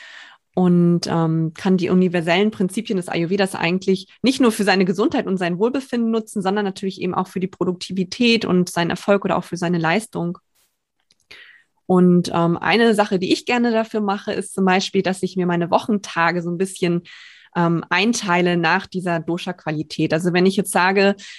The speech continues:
ich habe montags immer meinen Marketing-Tag, dann spielt ja da ganz viel so diese Vata-Energie eine Rolle. Vata besteht ja aus Luft und Äther und das ist halt so dieses dynamische Dosha.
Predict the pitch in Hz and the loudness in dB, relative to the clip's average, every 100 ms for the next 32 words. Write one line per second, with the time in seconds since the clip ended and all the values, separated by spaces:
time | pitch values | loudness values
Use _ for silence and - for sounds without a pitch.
0 | - 202 269 262 202 233 269 247 - 214 | -6 -2 0 2 4 4 4 0 2 4
1 | 208 196 190 190 175 233 339 269 247 240 | 4 4 4 4 2 0 -4 -6 -8 -6
2 | 226 214 220 220 190 190 196 196 _ - | 0 2 2 2 2 2 0 -2 _ -8
3 | 233 220 208 196 - 180 185 208 196 196 | -4 0 2 0 -2 0 0 2 0 -2
4 | - 214 185 185 185 170 180 175 247 285 | -6 -8 -4 -4 -4 -2 0 2 2 -4
5 | 247 247 240 247 226 233 226 226 247 262 | -4 -6 -4 -4 -4 -4 0 2 2 -2
6 | - - - - 180 196 208 208 185 - | -6 -20 -20 -8 0 2 2 0 0 -2
7 | 214 220 190 190 - 175 - 220 214 165 | -2 2 0 0 -4 -10 0 0 0 -6
8 | 160 170 220 277 240 196 190 190 190 185 | -6 -2 -2 0 0 0 -2 -6 -4 -4
9 | 180 180 175 170 185 226 180 175 214 208 | -4 -6 -6 -6 -2 4 4 6 4 2
10 | - 156 160 170 - 160 208 | 0 0 0 0 0 0 0